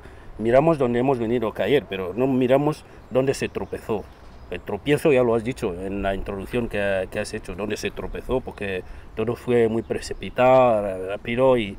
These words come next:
y los intereses de, de, de, de las partes que intervenían y tal, sí, ahí es donde se cometió los errores que estamos pagando hoy en día la juventud. Ahora bien, eh, la juventud se, la juventud ya ha crecido,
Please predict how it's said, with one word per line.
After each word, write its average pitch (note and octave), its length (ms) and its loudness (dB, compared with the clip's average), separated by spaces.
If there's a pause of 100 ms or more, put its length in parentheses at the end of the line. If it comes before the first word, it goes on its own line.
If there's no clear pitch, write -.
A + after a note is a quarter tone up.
(320)
y G2+ 180 -4
los G2+ 220 0
intereses A#2+ 500 0
de, C3 80 4
de, F#2+ 580 2
de, F#2 240 -4
de F#2+ 140 -2
las F2 160 -4
partes B2 400 4
que A2+ 80 -2
intervenían A2 640 -2
y G2 80 -8
tal, A2 320 0 (400)
sí, - 160 -2
ahí G2 400 2
es A#2+ 100 4
donde G#2+ 220 -2
se G2+ 320 -4
cometió A2+ 580 -2
los G#2+ 180 -6
errores G#2+ 400 -4 (480)
que G#2+ 120 2 (180)
estamos B2 360 0
pagando A2 360 2
hoy G2+ 160 -2
en F#2+ 100 -6
día A#2 140 2
la G2 80 0
juventud. F2+ 460 -8 (300)
Ahora A#2 280 2
bien, D#3 340 2
eh, G2+ 140 -6
la G#2 140 2
juventud G#2 460 -2
se, G#2 720 2 (1400)
la A2+ 120 2
juventud A#2 400 2
ya C#3 160 6
ha C3 60 6
crecido, C#3 600 2